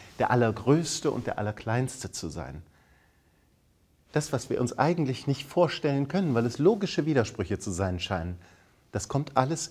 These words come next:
in Gott und damit auch im Christkind zusammen. Der, der über allem steht, der schaut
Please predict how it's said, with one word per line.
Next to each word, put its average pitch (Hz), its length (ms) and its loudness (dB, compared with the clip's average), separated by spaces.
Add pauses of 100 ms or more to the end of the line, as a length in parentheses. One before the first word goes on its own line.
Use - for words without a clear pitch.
in 98 160 -2
Gott 120 320 0 (340)
und 113 120 -10
damit 117 260 -4
auch 95 160 -8
im 98 100 -12
Christkind 104 600 -8 (300)
zusammen. 92 600 -4 (2000)
Der, 165 180 8
der 135 220 2
über 175 320 -4
allem 120 260 -2
steht, - 540 -6 (2500)
der 98 80 -6
schaut 110 280 -4